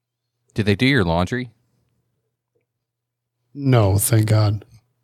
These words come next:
Speaker 1: Do they come every night and, and do the dishes after dinner?
Speaker 2: No.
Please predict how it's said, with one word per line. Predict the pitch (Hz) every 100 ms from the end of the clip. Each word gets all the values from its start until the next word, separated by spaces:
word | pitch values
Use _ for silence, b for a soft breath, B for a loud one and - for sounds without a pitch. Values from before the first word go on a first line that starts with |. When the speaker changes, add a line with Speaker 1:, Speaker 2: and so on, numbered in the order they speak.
| _ -
Speaker 1:
Do |
they | 107 107
come | 143 147
every | 117 127
night | 95 104 123
and, | 90 92
and | 101 87
do | 101
the | 95 80
dishes | 92 - 101
after | 92 90 90
dinner? | 78 82 107 _ _
Speaker 2:
No. | 117 110 107 113 -